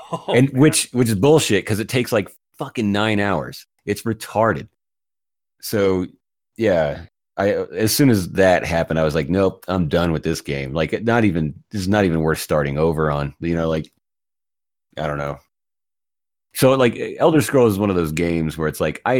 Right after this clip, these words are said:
Speaker 2: enjoy it for, like, the, for the glitches, you know, <laughs> like,
Speaker 1: Yeah.
Speaker 2: but everything else, I'm like, "Eh, I could take it or leave it."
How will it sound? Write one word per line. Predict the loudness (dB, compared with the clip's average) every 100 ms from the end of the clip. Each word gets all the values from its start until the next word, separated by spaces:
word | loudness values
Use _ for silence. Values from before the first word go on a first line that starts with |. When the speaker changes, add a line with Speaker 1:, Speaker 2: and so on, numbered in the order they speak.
| 2 0
Speaker 2:
enjoy | -4 -4 0 2 2
it | 0 -2 _ _ _ _ _
for, | -4 0 2 2
like, | 0 -4 -10 -16
the, | -4 -2 0 -2 -6 -12 _ _ _ _ _ _ _ -18 _ _ _
for | -6
the | -4
glitches, | 0 0 2 0 0 -4 0
you | 2
know, | 4 4
<laughs> | 2
like, | -2 -10 _ _ _ _ _ _ _
Speaker 1:
Yeah. | -2
Speaker 2:
but | 0 0 -6 _ _ _ -2
everything | 0 2 2
else, | 0 0
I'm | -2
like, | -4 -6 -6
"Eh, | -6 -4
I | -6
could | -4
take | -4
it | -4
or | -6
leave | -6 -8
it." | -10